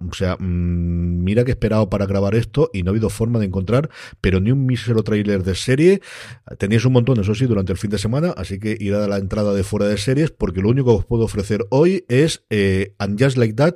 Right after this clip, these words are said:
el documental. Y es un documental de cómo se ha rodado la primera temporada de la secuela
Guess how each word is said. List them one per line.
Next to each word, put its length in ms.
el 140
documental. 640
Y 140
es 120
un 120
documental 440
de 80
cómo 200
se 80
ha 20
rodado 240
la 100
primera 280
temporada 560
de 240
la 80
secuela 440